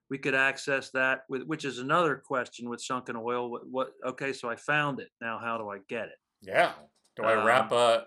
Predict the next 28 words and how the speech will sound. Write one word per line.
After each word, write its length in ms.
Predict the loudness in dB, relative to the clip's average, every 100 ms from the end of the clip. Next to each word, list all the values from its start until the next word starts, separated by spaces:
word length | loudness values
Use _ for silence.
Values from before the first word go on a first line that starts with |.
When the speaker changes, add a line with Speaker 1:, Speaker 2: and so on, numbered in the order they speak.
| -2
Speaker 2:
Los 320 | 2 2 4
Angeles 400 | 2 0 -4 -6
class 340 | 0 2 2
attack 320 | 0 2 2 2
submarine 400 | -2 0 -2 -2
in 80 |
sorbent 540 | -6 -2 2 2 0 0
pads 400 | 2 4 2 -2
and 80 | -2
Speaker 1:
<laughs> 240 | -2 0
Speaker 2:
kinda 0 |
s-, 20 |
Speaker 1:
Exactly. 920 | 0 2 -2 0 0 0 0 -2 -8 -16 _
Speaker 2:
shimmy 520 | -6 2 8 8 8
through 220 | 2 2 2
the 100 | 2
water? 440 | 6 6 8 6
What 120 | 4
do 80 | 6
I 120 | 6
do? 540 | 6 4 2 2 -2 -4
Speaker 1:
Exactly. 720 | -4 -2 2 4 4 2 0
There, 220 | 2 2
there 220 | 4 4 4
are, 200 | 4 2
you 120 | 2
know, 180 | 0 2
we, 240 | -2 -2